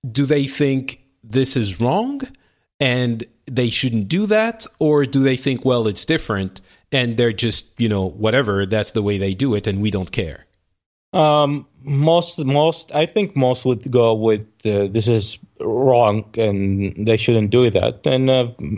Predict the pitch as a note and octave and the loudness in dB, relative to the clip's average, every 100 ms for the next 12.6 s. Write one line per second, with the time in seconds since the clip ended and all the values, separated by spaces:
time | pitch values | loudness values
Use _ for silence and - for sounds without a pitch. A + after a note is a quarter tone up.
0 | F#2 - B2+ A2+ G#2 - - - - B2 | -10 -4 0 2 0 -10 -6 -6 2 4
1 | A#2+ G#2+ G#2+ A2 G2 G2 - A2 G2+ G#2 | 6 4 2 0 -4 -4 -4 0 2 2
2 | G2 G2+ G#2 - B2 A2+ A2 A2 - - | 2 2 0 0 2 2 0 -6 -14 -20
3 | _ - - B2 A2 G2+ - G2 F#2 F2+ | _ -4 0 2 2 0 0 2 2 0
4 | E2+ E2+ - - - _ - - - C#3+ | 0 0 -2 -4 -8 _ -20 -8 -2 0
5 | B2+ B2+ C#3 D3 D#3 B2+ D#3 F3 F#3+ F#3 | 2 2 4 4 4 2 2 0 0 0
6 | F3+ F3 D#3+ D3 D#3+ D#3 C3+ A#2 G#2+ A2 | -2 -6 -4 2 4 4 2 0 -4 -6
7 | _ _ _ _ _ D#3 C3+ C3+ C3+ B2 | _ _ _ _ _ -4 -4 -2 -4 -2
8 | C3 B2+ A#2+ A#2 - C3 B2 A#2+ - _ | 0 0 0 -4 -2 0 2 2 0 _
9 | _ C#3 C3 A#2+ C3 - A#2+ A#2 A#2+ A#2+ | _ 2 2 2 -2 0 0 4 2 2
10 | A#2+ A2+ G#2+ - A2+ A#2 A2+ - A2+ G#2 | -2 -2 -6 -4 0 2 0 0 -2 -2
11 | - - - - - - _ A2+ A2 G#2 | -6 -8 -14 -14 -14 -18 _ 0 2 0
12 | - F#2 E2 G2 - - | -2 -6 -4 -6 -8 -14